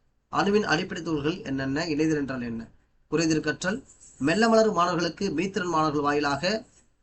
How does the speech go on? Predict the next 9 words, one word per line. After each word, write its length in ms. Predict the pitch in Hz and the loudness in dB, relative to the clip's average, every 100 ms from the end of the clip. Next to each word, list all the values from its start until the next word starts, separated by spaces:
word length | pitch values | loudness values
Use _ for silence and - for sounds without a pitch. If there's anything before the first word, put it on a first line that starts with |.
| _ _ _ _ _ - | _ _ _ _ _ -2
பல 500 | 160 165 151 139 - | 2 4 4 -2 -2
அணு 200 | 147 202 | 0 2
மாதிரிகளை 380 | 196 180 160 147 | 2 2 2 2
உருவாக்கச் 480 | 151 180 175 156 - | 2 2 2 0 -2
செய்து 420 | 147 147 214 - _ - | -2 -2 -6 -8 _ 0
பாடக்கருத்தினை 680 | 160 165 147 143 147 131 | 0 2 -2 -4 -4 -4
மேல 200 | 135 139 | -2 -2
கற்பித்தல். 540 | 131 120 131 - 202 - _ _ _ _ - | -4 -8 -8 -6 -8 -10 _ _ _ _ -4
எழுதுதல், 540 | 143 170 160 185 226 | 2 2 2 0 -2